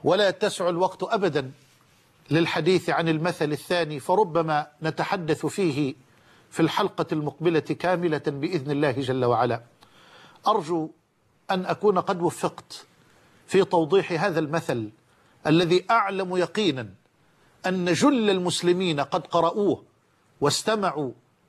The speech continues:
إليه، لكنهم لم يقفوا على جواهره ولا آلئه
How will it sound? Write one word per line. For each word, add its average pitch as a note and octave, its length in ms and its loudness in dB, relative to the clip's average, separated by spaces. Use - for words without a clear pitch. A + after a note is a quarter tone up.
إليه، F3 340 2
لكنهم E3 680 -2
لم D#3+ 240 0
يقفوا D3 480 -2
على E3 240 2
جواهره D3+ 680 2
ولا D#3+ 440 2
آلئه B2+ 480 -2